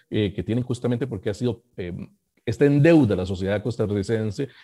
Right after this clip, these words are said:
garantizando sus espacios de participación. No solamente por las políticas, digamos, eh, que el Estado ha generado en función del asistencialismo de, de, de las mujeres, sino que ha abandonado la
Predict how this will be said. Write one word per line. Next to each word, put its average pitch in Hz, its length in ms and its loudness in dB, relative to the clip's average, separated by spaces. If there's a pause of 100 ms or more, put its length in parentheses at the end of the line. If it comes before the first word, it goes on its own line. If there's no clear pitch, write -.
(120)
garantizando 113 640 4
sus 113 240 -2
espacios 104 600 0
de 107 240 -2
participación. 82 920 -6 (320)
No 131 220 8
solamente 160 540 6
por 98 260 2
las 92 300 2
políticas, 120 760 -2
digamos, 104 640 -2
eh, 90 220 -10
que 95 120 -2
el 90 60 0
Estado 113 320 4
ha 127 60 4
generado 123 540 0 (240)
en 117 180 0
función 113 640 -2
del 101 460 -2
asistencialismo 101 1080 0 (220)
de, 98 420 -2
de, 87 540 -4
de 92 160 -2
las 123 100 4
mujeres, 139 400 0 (220)
sino 131 400 2
que 139 160 0
ha 127 100 4
abandonado 139 720 -2 (120)
la 113 580 0